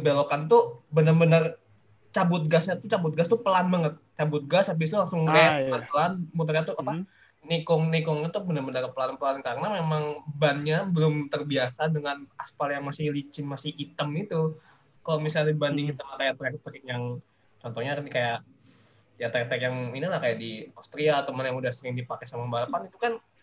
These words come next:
Speaker 1: kontras banget warnanya. Kontras kalau misalnya aspal yang
Speaker 2: Hmm.
Speaker 1: itu udah abu-abu, kalau ini kan bener-bener masih kayak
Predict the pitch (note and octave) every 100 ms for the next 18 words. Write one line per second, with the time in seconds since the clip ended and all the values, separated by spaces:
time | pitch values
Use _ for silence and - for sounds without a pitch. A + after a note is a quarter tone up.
0 | _ _ _ _ - C#3+ E3+ D#3+ - -
1 | D3 D#3+ D3+ C#3+ C3+ C#3 C3+ B2 - _
2 | _ _ _ B2+ B2 B2 - C3+ C3 C3+
3 | B2+ B2+ B2+ C3+ B2+ D3+ F3 D#3 A#2+ B2+
4 | B2 A#2+ B2+ C3+ B2+ A#2+ C3 F#3+ F3+ B2+
5 | B2 B2 B2 - A#2+ A#2